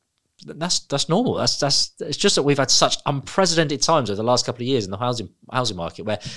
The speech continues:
you haven't had to reduce your prices because people have been just snapping your hand off for it.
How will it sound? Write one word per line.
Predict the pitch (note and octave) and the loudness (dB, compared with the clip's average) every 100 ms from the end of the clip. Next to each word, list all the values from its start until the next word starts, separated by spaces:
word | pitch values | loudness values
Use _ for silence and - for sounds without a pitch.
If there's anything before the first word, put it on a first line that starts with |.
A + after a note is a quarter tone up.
| - | -12
you | G2+ | -12
haven't | C3+ A2+ | -10 -10
had | A2+ | -6
to | - F#2+ _ | -6 -6 _
reduce | G2+ G2+ B2+ A#2 | -10 -4 -2 -2
your | G2+ | -4
prices | - B2+ E3+ E2+ | 0 0 2 -4
because | E2+ - G2+ | -8 -8 -8
people | - A#2+ G#2 | -6 -6 -6
have | |
been | G#2 G2 | -6 -2
just | G#2+ - | 0 0
snapping | A#2+ B2+ G#3+ | -2 -8 -6
your | G2 | -4
hand | D3+ C#3+ | -4 -4
off | D#2+ - | -6 -10
for | F2+ | -12
it. | E2+ | -12